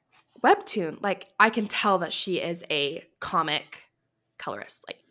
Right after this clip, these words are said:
even some of the, um, the images and things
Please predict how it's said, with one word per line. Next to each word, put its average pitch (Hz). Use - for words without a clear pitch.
even 254
some 214
of 185
the, 175
um, -
the 190
images 190
and 180
things 175